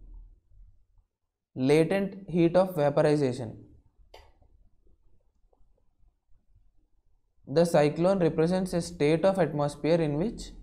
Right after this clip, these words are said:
low pressure in the center and high pressure around.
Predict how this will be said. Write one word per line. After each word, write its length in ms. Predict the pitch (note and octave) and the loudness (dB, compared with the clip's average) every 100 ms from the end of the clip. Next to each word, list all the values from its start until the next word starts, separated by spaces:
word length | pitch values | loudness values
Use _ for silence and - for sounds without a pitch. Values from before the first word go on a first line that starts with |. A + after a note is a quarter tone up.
| - - - - _ - - - - _ - - - - - _ - _ _ - - - | -20 -20 -20 -20 _ -20 -20 -20 -20 _ -20 -20 -20 -20 -20 _ -20 _ _ -20 -20 -10
low 380 | B2 C3+ D#3+ G3+ | -2 4 6 6
pressure 460 | F#3 D#3+ C#3+ D#3+ F#3 | 4 2 4 0 0
in 120 | D3 | -2
the 100 | D#3 | -2
center 520 | D#3 C#3 C3+ C#3+ F3+ - | 0 -2 0 -2 -2 -6
and 180 | C#3+ C#3+ | -6 -4
high 240 | C3+ D#3 | -2 0
pressure 420 | F3 E3 D3 D#3+ | 2 0 2 2
around. 420 | D3+ B2+ A#2 A2 | 2 2 -2 -6